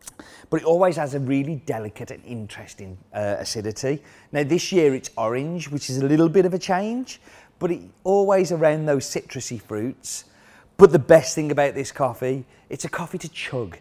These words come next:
It's a coffee to drink. It's not a coffee to think about too much. It doesn't test your brain.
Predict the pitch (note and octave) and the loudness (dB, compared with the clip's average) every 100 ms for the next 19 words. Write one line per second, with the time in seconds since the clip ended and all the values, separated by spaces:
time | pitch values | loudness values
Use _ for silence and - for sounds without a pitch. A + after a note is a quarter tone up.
0 | _ _ B2+ B2 C#3 D#3 D#3 C#3+ A#2+ - | _ _ -12 -10 -6 -4 -4 -4 -6 -4
1 | B2 A2 F#2 - - - - G3 A#3 A#3 | -4 -4 -8 -16 -20 -14 -2 0 2 -2
2 | G#3+ G3 - F3 F3 E3+ F3+ E3+ - F3+ | -6 -12 -8 -6 -4 0 2 2 -2 -4
3 | E3+ F#3+ - - G#3 A#3+ - _ _ _ | -2 -4 -6 -6 -2 -2 -4 _ _ _
4 | _ - - - _ _ - - F#3 - | _ -20 -20 -20 _ _ -6 -4 -4 -4
5 | F3+ C3+ C3+ B2+ D#3 F3+ | -2 2 2 2 -2 -6